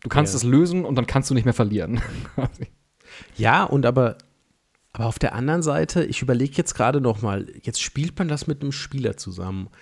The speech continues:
Speaker 2: Und ich erinnere mich an Situationen oder auch Schnick, Schnack, Schnuck.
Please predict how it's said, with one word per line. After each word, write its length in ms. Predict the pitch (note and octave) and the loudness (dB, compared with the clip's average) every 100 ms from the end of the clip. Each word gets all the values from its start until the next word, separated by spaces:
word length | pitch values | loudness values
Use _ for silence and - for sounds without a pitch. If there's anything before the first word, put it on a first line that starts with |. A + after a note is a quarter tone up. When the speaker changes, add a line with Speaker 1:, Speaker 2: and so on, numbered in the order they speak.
| - - - | -20 -20 -6
Speaker 2:
Und 160 | B2 B2 | -2 0
ich 120 | - | 0
erinnere 400 | C3 C3+ F3+ F3 | 0 0 0 0
mich 220 | E3 D#3 | -2 -2
an 80 | C#3 | -2
Situationen 920 | C3+ B2+ A#2 - - B2 E3 G3+ A3 - _ _ _ - | -2 0 -2 0 -2 0 -2 -4 -6 -12 _ _ _ 0
oder 220 | C3 B2 | 2 2
auch 80 | - | 0
Schnick, 240 | - D3 - | -4 -6 -4
Schnack, 220 | E3 - | -8 -6
Schnuck. 360 | - A3+ - | -6 -6 -6